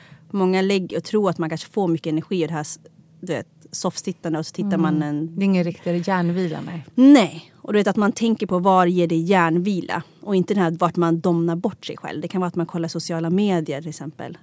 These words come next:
Speaker 1: eh, och tror att det här blir bra vila.
Speaker 2: Mm.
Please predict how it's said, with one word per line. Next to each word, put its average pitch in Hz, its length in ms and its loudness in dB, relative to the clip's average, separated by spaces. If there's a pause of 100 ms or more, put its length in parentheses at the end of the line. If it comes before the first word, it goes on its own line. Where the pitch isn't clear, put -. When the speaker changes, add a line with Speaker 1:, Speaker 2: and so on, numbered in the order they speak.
(100)
Speaker 1:
eh, 165 180 -2
och 156 100 -4
tror 160 140 -4
att 151 100 -6
det 180 60 -4
här 208 180 4
blir 170 140 0
bra 156 280 -2
vila. 185 460 -2 (140)
Speaker 2:
Mm. 170 280 -8